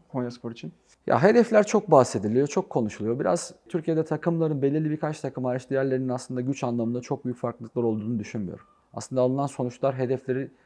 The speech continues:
Speaker 2: rasyonel hedefleri koymanızı otomatik olarak, e, kolaylaştırıyor. E, şu anda bence,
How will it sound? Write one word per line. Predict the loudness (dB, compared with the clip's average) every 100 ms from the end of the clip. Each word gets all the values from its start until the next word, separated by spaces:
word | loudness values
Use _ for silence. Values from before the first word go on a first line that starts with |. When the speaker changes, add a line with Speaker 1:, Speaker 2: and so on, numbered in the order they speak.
| _ -4
Speaker 2:
rasyonel | -4 -2 -4 -2
hedefleri | -2 -2 -4 -4
koymanızı | 0 0 0 -4 -4 -6 -6 -8
otomatik | -4 -4 -2
olarak, | -2 0 -4 -10 -12
e, | -8 -8
kolaylaştırıyor. | -2 0 0 -2 -4 -8 -6 -8 -10 _ _ -10
E, | -6
şu | -2
anda | 0 0 2
bence, | 2 0 -2